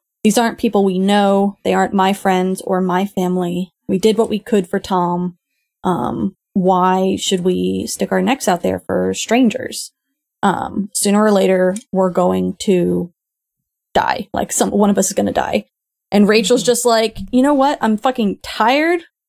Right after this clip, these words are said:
Speaker 1: of your bullshit. If you don't wanna be here, leave." Um,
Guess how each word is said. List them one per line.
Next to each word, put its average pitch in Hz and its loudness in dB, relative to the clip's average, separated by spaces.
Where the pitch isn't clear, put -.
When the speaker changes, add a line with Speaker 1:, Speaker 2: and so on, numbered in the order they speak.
Speaker 1:
of 214 2
your 202 4
bullshit. 262 0
If 226 -2
you 208 2
don't 254 0
wanna 330 4
be 320 2
here, 214 0
leave." 214 -2
Um, 214 0